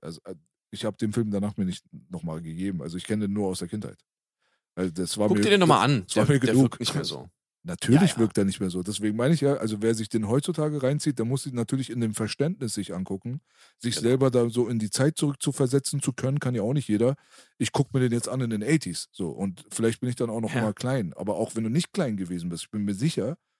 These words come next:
Speaker 1: dass wenn du den damals auch als Erwachsener in den achtziger Jahren geguckt hättest, dass er Spuren hinterlassen hätte. Das war einfach ein Film, der Eindruck hinterlassen hat. Der war einfach abgefuckt, Alter.
Speaker 2: Ja.
Speaker 1: Wirklich, dieser Film, da ist eine richtig geile Braut, aber sie ist eigentlich der Killer, so, mehr oder weniger.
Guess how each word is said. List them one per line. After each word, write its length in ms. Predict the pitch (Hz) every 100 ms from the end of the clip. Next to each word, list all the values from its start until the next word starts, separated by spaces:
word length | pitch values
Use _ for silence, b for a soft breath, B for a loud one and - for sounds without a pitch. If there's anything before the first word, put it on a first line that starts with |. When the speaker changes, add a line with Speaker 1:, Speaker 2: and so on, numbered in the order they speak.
| _ _ _
Speaker 1:
dass 140 | 104 117
wenn 100 | 117
du 60 |
den 120 | 110 110
damals 260 | 110 107
auch 120 | 101 98
als 140 | 98
Erwachsener 400 | 92 123 160 196
in 60 | 139
den 100 | 104
achtziger 300 | 98 - 98
Jahren 220 | 92 92
geguckt 260 | 87 95 -
hättest, 240 | 98 107
dass 120 | 95
er 120 | 104 92 76
Spuren 340 | - 151 160
hinterlassen 440 | 104 87 82 -
hätte. 180 | 85 82
Das 140 | 78 104
war 160 | 101 -
einfach 240 | 117 135
ein 80 | 123
Film, 180 | 135 123
der 120 | 110
Eindruck 300 | 131 147 113
hinterlassen 440 | 95 80 69 - 53
hat. 120 | - _ _ _ _
Der 100 | 87
war 120 | 101
einfach 260 | 110 113 -
abgefuckt, 480 | 117 - - 78 -
Alter. 180 | 71 73
Speaker 2:
Ja. 40 |
Speaker 1:
Wirklich, 200 | 98 95
dieser 200 | 101 98
Film, 240 | 95 127 135 b b b
da 80 | -
ist 160 | 98 -
eine 180 | 101 101
richtig 420 | 143 - 127 -
geile 300 | 120 131 139
Braut, 360 | 113 104 143 90
aber 200 | 92 95
sie 200 | 87 127
ist 160 | -
eigentlich 320 | 107 120 113
der 100 | -
Killer, 320 | 92 - 151 92
so, 240 | 80 67
mehr 180 | - 87
oder 160 | 85 85
weniger. 380 | 90 90 113